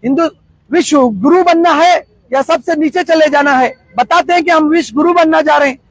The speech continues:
और अपने घर ही के, अपने ही बाशिंदों पर जुल्म कर रहे हैं। तो एक ऐसी दोहरी नीति है बीजेपी गवर्नमेंट की, इनको अपोजिशन में बात करने वाला कोई नहीं है।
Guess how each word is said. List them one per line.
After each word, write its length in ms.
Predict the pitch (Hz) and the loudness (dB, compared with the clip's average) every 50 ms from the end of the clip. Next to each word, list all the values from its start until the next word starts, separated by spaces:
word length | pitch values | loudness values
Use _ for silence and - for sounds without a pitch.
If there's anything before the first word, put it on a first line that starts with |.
| _ _ - | _ _ -4
और 280 | 240 285 349 339 494 - _ - | 0 0 0 0 -2 -4 _ -8
अपने 220 | - - 330 320 269 | -6 -4 -2 -2 0
घर 180 | 214 277 320 | 0 2 2
ही 120 | 359 359 285 | 2 2 0
के, 100 | - 311 - - _ _ _ _ _ - | 0 -2 -4 -4 _ _ _ _ _ -8
अपने 280 | - - - 392 381 | -8 -6 -4 -2 0
ही 100 | 381 370 | 0 0
बाशिंदों 460 | 370 359 339 - 285 330 339 339 330 | 0 0 0 -2 -2 -2 -2 0 0
पर 140 | 311 330 311 | 0 0 0
जुल्म 240 | 226 294 330 330 320 | 0 0 0 -2 0
कर 160 | 254 311 320 | 0 0 0
रहे 140 | 302 311 294 | 2 2 0
हैं। 100 | 285 - - - - - _ _ - | 0 -2 -6 -12 -20 -20 _ _ -2
तो 60 | 554 | 0
एक 180 | 605 622 - - | 0 0 2 0
ऐसी 240 | 320 330 262 381 | 0 0 0 0
दोहरी 360 | 359 277 294 311 330 359 359 339 | 0 0 2 2 2 2 2 0
नीति 300 | 339 339 - - 370 359 | 0 -2 -2 -2 -2 0
है 200 | 339 339 311 285 | 2 2 2 0
बीजेपी 400 | 285 302 277 302 320 254 320 294 | 0 -2 -4 -4 -4 -4 -4 -2
गवर्नमेंट 400 | 285 311 311 320 330 320 302 240 | -2 -2 -2 -2 -2 -4 -4 -4
की, 220 | 262 302 269 - - _ _ _ _ _ - | -6 -8 -10 -10 -14 _ _ _ _ _ -4
इनको 240 | 254 294 294 240 339 | -2 -2 0 0 0
अपोजिशन 640 | 349 - - - 339 349 339 339 247 370 359 349 | 0 0 0 0 0 0 0 0 0 0 0 0
में 140 | 359 359 320 | 0 0 0
बात 180 | 330 330 330 - | 0 0 -2 -2
करने 200 | - 330 320 349 | -2 -2 0 0
वाला 220 | 339 349 349 349 339 | 0 2 2 0 0
कोई 260 | - 330 339 349 339 | 0 -2 0 0 0
नहीं 240 | 349 349 339 320 302 | 0 0 0 0 -2
है। 120 | 240 214 | -2 -4